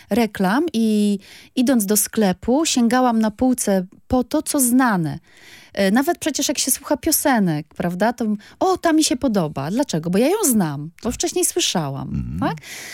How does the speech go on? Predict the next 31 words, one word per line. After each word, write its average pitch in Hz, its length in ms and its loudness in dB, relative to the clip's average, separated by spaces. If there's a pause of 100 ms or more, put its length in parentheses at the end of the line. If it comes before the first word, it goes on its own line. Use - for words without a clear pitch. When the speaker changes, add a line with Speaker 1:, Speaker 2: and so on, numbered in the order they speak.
(120)
Speaker 1:
I 247 100 -2
ciężej 302 380 4
jest 254 220 2
się 254 100 0
przekonać 226 460 -2
do 254 80 0
czegoś 262 320 -2
nowego. 160 440 -2
Stąd 233 280 -4
to 262 100 -4
bombardowanie 233 720 0
reklamami, 208 580 0
informacjami, 190 840 0
bo 214 260 2 (400)
wydaje 226 360 2
nam 226 200 4
się, 330 180 0
że 285 180 2
"O, 294 180 2 (540)
przecież - 340 -2
ja 330 120 4
już 339 160 0
to 262 120 -2
znam, 226 320 0
to 277 120 -2
widziałam, 233 520 2
na 262 100 4
pewno 262 280 0
będzie 233 260 0
dobrze 202 340 0
działać". - 480 -6